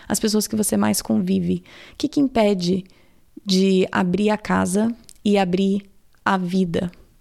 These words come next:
para aquelas pessoas? Uma coisa que, né, está, precisamos considerar. Próxima prática, então,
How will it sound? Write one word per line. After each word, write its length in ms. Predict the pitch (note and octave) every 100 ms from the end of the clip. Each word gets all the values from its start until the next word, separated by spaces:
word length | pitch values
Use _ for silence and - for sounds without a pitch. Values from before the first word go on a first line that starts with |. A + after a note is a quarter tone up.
| _ -
para 200 | F3+ F3
aquelas 360 | - F3 E3+
pessoas? 640 | - F3+ - G3 G3+ - - - - - - - - -
Uma 120 | G3 F#3+
coisa 260 | F3 F#3
que, 320 | F#3 F#3+ F#3+ G3 - - - _ _ -
né, 160 | F#3 F3+
está, 300 | - F#3 - -
precisamos 640 | - F#3+ F3+ F3+ F3+ - - - -
considerar. 580 | G3 F#3 F#3+ F#3+ - F#3 - - - - - - - - - - - -
Próxima 480 | A3+ A#3 A#3+ A#3
prática, 400 | G#3 G3 F#3+ -
então, 320 | F#3+ F#3+ A#3+